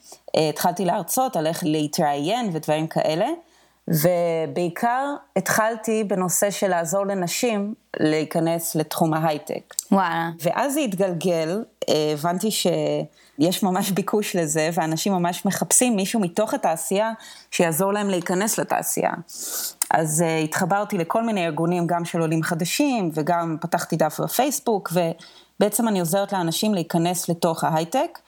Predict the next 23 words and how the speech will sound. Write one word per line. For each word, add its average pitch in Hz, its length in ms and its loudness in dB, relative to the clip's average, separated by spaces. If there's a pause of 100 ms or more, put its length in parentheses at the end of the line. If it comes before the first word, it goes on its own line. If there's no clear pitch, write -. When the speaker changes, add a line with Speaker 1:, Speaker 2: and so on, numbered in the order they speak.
(320)
Speaker 1:
או 214 100 4
לעבור 175 360 0
תפקיד 185 360 -2
בתוך 220 280 0
ההייטק, 240 400 -2 (720)
ובפרט 277 720 2
איך 196 300 2
להיכנס 190 560 0
לתחום 170 300 0
הניהול 170 280 2
מוצר. 160 480 0 (680)
אה, 156 200 4
הרבה 165 200 0
לקוחות 220 400 -2
פונים 214 280 2
אליי 170 320 0 (160)
בכל 156 600 0
מיני 214 220 0
תפקידים, 156 720 0 (400)
ואומרים 196 200 4
לי, 302 60 0
"מישל, 262 400 0
אבל 160 140 -2